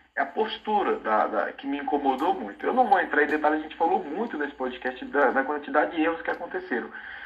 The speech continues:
que não acontece, por exemplo, nas gestões europeias. Pode ser do time top dos tops, o time, sei lá, Sevilha, times de, de, de, de segundo escalão não cometem esses erros amadores do Brasil. Agora, se tratando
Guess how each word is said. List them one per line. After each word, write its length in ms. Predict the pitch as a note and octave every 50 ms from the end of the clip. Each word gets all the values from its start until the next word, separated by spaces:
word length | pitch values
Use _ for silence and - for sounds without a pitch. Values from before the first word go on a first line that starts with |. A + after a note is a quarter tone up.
| - - -
que 100 | - F3
não 200 | E3 E3+ F3 F3+
acontece, 560 | F#3+ F#3+ G#3 G3+ G3 - D3+ C#3 D3+ D#3 D#3
por 120 | - E3 D#3
exemplo, 280 | D#3 D3+ D#3 D#3 D3+
nas 120 | D#3+ E3 E3
gestões 480 | E3+ E3 E3 - - C#3+ D3 D#3 D#3
europeias. 540 | E3 E3 F#3 G3+ G3 - D3+ D3 D#3 E3 D#3 - -
Pode 280 | - E3 E3+ - - -
ser 120 | D#3 D3
do 120 | C#3+ C#3
time 420 | C3+ - - - C#3+ C3 C3 B2 B2 - - - - - - - - - - - _ _ _ _ _
top 300 | - D3+ D#3+ D#3+ D#3 -
dos 180 | D3+ D3+ D3+ -
tops, 380 | - D3+ D#3+ G3+ B3+ - - - - - - _ _ - - - _ -
o 160 | - F#4+ G4+
time, 500 | - - - - D#4 B3 B3 B3 A#3+ A3
sei 140 | G#3+ - A#3+
lá, 160 | G3+ F#3+ F#3+
Sevilha, 720 | - - A3+ A3 G3 - - D#3+ G3+ A#3+ A3 - - - - - - - - - _ _ _ _ -
times 320 | - F3+ F#3 F#3 F#3 F3+
de, 160 | - E3 D#3+
de, 220 | C#3+ D3 E3 D#3+ C#3+
de, 200 | C#3 D#3 D#3 -
de 200 | - - C3+ C#3 C#3
segundo 260 | - - D#3 F#3+ G3+
escalão 500 | - - - F#3 E3 D3 C#3+ D3 E3 F#3 G#3+ G#3+ G#3
não 200 | F#3+ G#3 A#3+ A#3 -
cometem 480 | - G3+ G#3 D#3 D#3 E3 E3 - F#3+
esses 260 | - - - - - D3
erros 240 | D#3 E3 D#3+ D#3
amadores 540 | E3+ E3 D#3+ D#3+ D#3 C3+ C#3 C#3+ C#3+ C#3+ C#3+
do 80 | C#3+ D3+
Brasil. 460 | D#3 D#3+ F3+ F3+ C#3+ - - - - - _ _ _ _ _ _ _ _ _ _ _ _ _ _ _ _ _ _ _ _ _ _ _ _ _ _ - - _ _ - -
Agora, 280 | C#3 D3 E3 F3+ F3+
se 160 | - - G#3 G3+
tratando 540 | - F#3 F#3 F3+ - C#3 B2+ C3 C3 B2